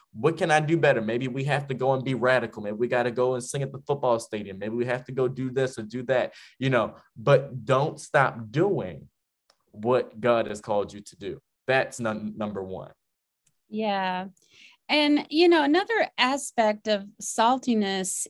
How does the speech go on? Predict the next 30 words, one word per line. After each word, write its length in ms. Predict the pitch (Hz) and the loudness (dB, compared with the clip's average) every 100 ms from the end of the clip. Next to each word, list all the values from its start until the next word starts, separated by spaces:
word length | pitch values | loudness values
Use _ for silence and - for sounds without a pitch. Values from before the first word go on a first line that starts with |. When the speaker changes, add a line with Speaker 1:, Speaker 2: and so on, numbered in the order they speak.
| - | -2
Speaker 2:
is 420 | 233 214 208 202 - | 0 2 0 -2 0
that 440 | 208 208 196 143 _ _ _ _ _ _ _ | 2 2 0 -4 _ _ _ _ _ _ _
it 120 | 247 | 4
makes 300 | 269 349 - | 6 4 2
you 220 | 262 214 - _ | -2 -2 -6 _
thirsty, 580 | 285 392 349 - - - _ _ _ _ _ | 2 2 0 -12 -16 -20 _ _ _ _ _
you 140 | - 107 | -4 0
know? 280 | 101 202 208 | 2 0 -2
Speaker 1:
Mm-hmm. 360 | 101 196 214 143 - - | -4 -8 -8 -8 -10 0
Speaker 2:
And 600 | 240 233 233 226 233 233 _ _ - | 4 4 4 2 0 -2 _ _ 2
I 140 | 294 | 2
think 240 | 302 370 | 4 0
it's 160 | 339 254 | 0 2
important 580 | 262 233 302 330 294 262 | 0 2 0 2 2 0
for 160 | 233 | -2
us 320 | 160 233 240 247 | 2 2 2 0
on 120 | 226 | 0
our 120 | 208 | -2
campus 760 | 208 247 254 254 269 254 240 - | -2 0 2 0 0 0 -2 -4
or 360 | 214 220 214 - | 0 0 0 -2
in 240 | 233 226 | 0 0
our 140 | 208 190 | 0 -2
workplace 920 | 202 254 254 - 277 262 247 240 226 | 0 0 0 -2 2 2 2 0 -2
or 60 | |
wherever 680 | 202 220 302 - 339 330 254 | -2 2 2 0 0 0 0
we 200 | 202 175 | -2 0
are, 640 | 208 294 254 202 190 190 185 _ _ _ _ _ | 2 4 6 6 4 0 -6 _ _ _ _ _
that 480 | 226 226 226 220 - _ | 4 6 4 2 -2 _
we, 800 | 226 226 247 269 262 254 247 - _ _ _ - - _ 762 _ _ - | -12 -4 0 2 2 2 0 -4 _ _ _ -20 -20 _ _ _ _ -8
wh-, 260 | 233 240 | -4 -4